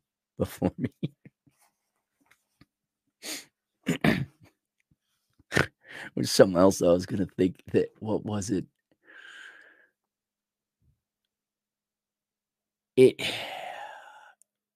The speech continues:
it lessens your enjoyment of life. It delays.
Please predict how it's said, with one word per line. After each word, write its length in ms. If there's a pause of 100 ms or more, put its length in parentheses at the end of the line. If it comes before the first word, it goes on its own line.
(340)
it 160
lessens 440
your 100
enjoyment 460
of 80
life. 500 (920)
It 180
delays. 800